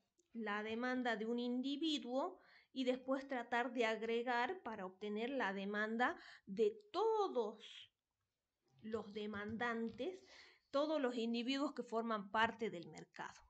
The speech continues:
Todas las personas que van a demandar ese bien o que desean comprar ese bien, consumir ese bien,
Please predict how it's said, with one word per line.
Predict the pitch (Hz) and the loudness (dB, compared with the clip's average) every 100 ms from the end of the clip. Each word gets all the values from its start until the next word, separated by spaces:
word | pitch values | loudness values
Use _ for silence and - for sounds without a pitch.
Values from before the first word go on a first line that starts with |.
| _ _ _ | _ _ _
Todas | - 285 285 | 0 6 6
las | 233 | 4
personas | - 190 226 240 226 | -4 -10 -6 -6 -6
que | 185 | -6
van | 180 196 | -4 -2
a | 208 | -2
demandar | 185 185 190 175 202 208 277 311 226 233 254 _ - _ _ _ | -2 -4 -6 -6 -6 2 6 6 6 2 -8 _ -20 _ _ _
ese | - 226 - 214 | -4 -4 0 0
bien | 233 269 269 | 4 4 2
o | 190 | 0
que | 185 | -4
desean | 180 - 269 294 269 208 | -6 -6 2 4 4 2
comprar | 202 196 202 214 220 | -2 -4 0 0 0
ese | 226 233 | -2 -4
bien, | 277 285 220 | -2 -2 -4
consumir | 196 196 247 262 277 190 | -6 -8 -4 -2 0 0
ese | 160 240 | -2 -2
bien, | 285 254 | 0 0